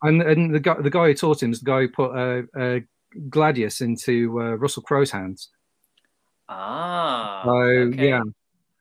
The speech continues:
Speaker 1: And so, yeah, I'm, I th-, I think,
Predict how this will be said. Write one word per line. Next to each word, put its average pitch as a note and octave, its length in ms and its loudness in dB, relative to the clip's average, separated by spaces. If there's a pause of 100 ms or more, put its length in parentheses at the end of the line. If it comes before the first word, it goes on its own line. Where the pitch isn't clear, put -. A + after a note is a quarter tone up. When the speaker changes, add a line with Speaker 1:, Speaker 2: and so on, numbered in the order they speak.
(100)
Speaker 1:
And D3 600 0 (360)
so, D3+ 560 2
yeah, F#3 340 2
I'm, F3+ 340 0 (180)
I F3+ 160 0
th-, - 160 -10
I E3 100 -2
think, G3+ 400 -2